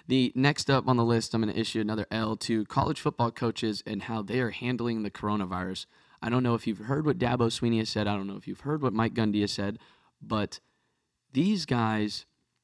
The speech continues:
are out of their bleeping mind. It's not, and it's due to the culture of college football. It lets me know that these guys were meant to do nothing more than coach football, because that's all they can understand. They can't get outside the world of football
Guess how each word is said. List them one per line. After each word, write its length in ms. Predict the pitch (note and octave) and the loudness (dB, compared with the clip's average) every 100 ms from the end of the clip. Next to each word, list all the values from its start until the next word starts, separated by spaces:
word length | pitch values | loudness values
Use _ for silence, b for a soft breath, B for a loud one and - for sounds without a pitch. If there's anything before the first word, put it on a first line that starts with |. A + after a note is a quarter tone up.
| _ _ _ _ - - | _ _ _ _ -12 -4
are 140 | A2+ | -2
out 200 | - C3+ | 0 0
of 60 | B2+ | 2
their 120 | A2+ | 0
bleeping 380 | A2+ C3 - G2 | 2 0 0 -4
mind. 500 | F#2+ A#2 A2 F#2+ - _ _ _ _ _ _ _ _ _ | -2 0 -2 -6 -16 _ _ _ _ _ _ _ _ _
It's 220 | A#2+ A#2 B2+ | -6 -4 -4
not, 300 | C3 C#3+ - _ _ _ _ _ _ _ _ - | -2 -4 -6 _ _ _ _ _ _ _ _ -4
and 100 | C#3 | -2
it's 180 | C3+ - | -2 -4
due 200 | C3 F3 | -2 0
to 80 | |
the 100 | C#3 | 0
culture 440 | A2+ C#3+ D3+ A#2 G2 | -2 -2 0 0 0
of 180 | G2+ - | -2 -6
college 260 | G2 F#2+ | -4 -4
football. 280 | G#2+ - F#2+ | -6 -4 0
It 160 | A#2+ G#2+ | 0 2
lets 200 | D3+ E3+ | 0 0
me 120 | C#3+ | 2
know 160 | C3 | 2
that 140 | A#2+ - | 2 0
these 180 | A#2+ A2 | 0 0
guys 340 | A#2+ A#2 G#2 | 0 0 0
were 160 | A2+ G#2+ | 0 0
meant 220 | A2 - | 0 -2
to 100 | A2+ | -4
do 160 | A2+ | -2
nothing 560 | G#2+ A2 A#2+ B2 A#2 A2 _ _ _ - | 0 0 0 0 -2 -4 _ _ _ -10
more 420 | A2+ A2+ A#2+ G2+ G2+ | -2 2 2 0 -6
than 200 | A2 G2+ | -6 -6
coach 420 | - - - - - | -4 -4 -4 -6 -6
football, 400 | - A#2 G#2 G2+ | -2 -2 -4 -10
because 400 | G#2 - A2 G2 | -8 -6 -6 -6
that's 220 | G#2+ - | -8 -8
all 200 | G#2 A#2+ | -6 -4
they 120 | A#2+ | -4
can 160 | - A2+ | -4 -4
understand. 640 | G#2 F#2+ - A#2 G2 F#2+ | -4 -6 -2 -2 -2 -2
They 140 | A2 | -2
can't 320 | B2 - C3 - | -2 -4 -6 -6
get 140 | G#2+ | -6
outside 540 | G#2 G#2 - G#2 A2 | -6 -6 -6 -4 -2
the 80 | G#2 | -4
world 280 | G2+ G#2+ G2 | -4 -4 -6
of 60 | G2+ | -8
football 560 | - D3 G#2 F#2+ A2+ | -8 -8 -6 -8 -8